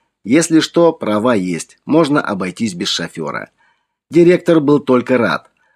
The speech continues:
разом сократив целую статью расходов. Ян не попросил за это дополнительных денег, что укрепило его рейтинг ещё на пару пунктов. Ближе к осени вдруг позвонил один из сталелитейных туристов.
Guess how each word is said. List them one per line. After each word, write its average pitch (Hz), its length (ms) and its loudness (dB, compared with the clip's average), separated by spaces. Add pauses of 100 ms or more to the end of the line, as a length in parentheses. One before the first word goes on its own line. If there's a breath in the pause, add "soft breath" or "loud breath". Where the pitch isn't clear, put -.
разом 139 420 0
сократив 104 580 -4
целую 110 380 -2
статью 90 420 -8
расходов. 82 640 -10 (440)
Ян 180 300 2
не 175 120 4
попросил 143 520 2
за 135 140 2
это 139 200 0
дополнительных 107 760 -2
денег, 85 440 -10 (220)
что - 300 -2
укрепило 156 580 2
его 135 280 4
рейтинг 120 520 0
ещё 139 360 0
на 107 120 0
пару 92 320 -6
пунктов. - 580 -14 (460)
Ближе 151 400 2
к - 120 -4
осени 190 340 4
вдруг 139 320 0
позвонил 131 560 2
один 127 380 2
из 131 200 -2
сталелитейных 110 800 0
туристов. - 640 -6